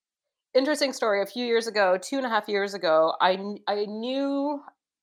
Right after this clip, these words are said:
I was, like, months away from opening up a clinic, I'd been doing a lot of work, like, back-end work, because I realized, like, five years ago that there was a potential for this to happen, so I was like, "Okay, what do I need to do, like, strategy-wise?" And I decided to take more courses because I realized that once I had the clinic,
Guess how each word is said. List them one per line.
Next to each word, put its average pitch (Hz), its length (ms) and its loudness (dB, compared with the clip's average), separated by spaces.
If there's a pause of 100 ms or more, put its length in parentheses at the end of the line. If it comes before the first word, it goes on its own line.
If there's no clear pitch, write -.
(540)
I 214 120 4
was, 220 200 0
like, 196 280 -2
months 226 400 -4
away 202 200 0
from 190 160 -6
opening 180 260 -4
up 175 120 -4
a 180 40 -8
clinic, 247 440 -4
I'd 180 120 -2
been 175 140 -4
doing 185 220 -2
a 180 60 0
lot 170 220 4
of 175 120 -4
work, 175 400 0
like, 180 180 -8
back-end 202 480 -2
work, 214 360 -2 (420)
because 214 280 2
I 220 40 6
realized, 208 460 4
like, 185 220 -2
five 196 240 4
years 143 220 -2
ago 160 340 2
that 156 220 0 (520)
there 208 80 0
was 185 160 -4
a 196 40 -8
potential 185 480 -6
for 170 140 -6
this 170 200 -4
to - 80 -12
happen, 175 440 -2
so 190 100 0
I 170 40 4
was 170 80 0
like, 185 140 0
"Okay, 190 220 -2
what 196 140 4
do 220 100 2
I 196 40 0
need 185 240 -4
to 196 80 -6
do, 170 340 0
like, 165 200 0
strategy-wise?" 220 800 0
And 175 100 -4
I 165 40 -4
decided 170 280 -4
to - 80 -16
take 170 180 -8
more 160 160 -6
courses 233 580 -2
because 175 240 -6
I 170 40 0
realized 160 380 0
that - 120 -8
once 170 180 -10
I - 60 -16
had 175 120 -8
the - 140 -20
clinic, 175 300 -6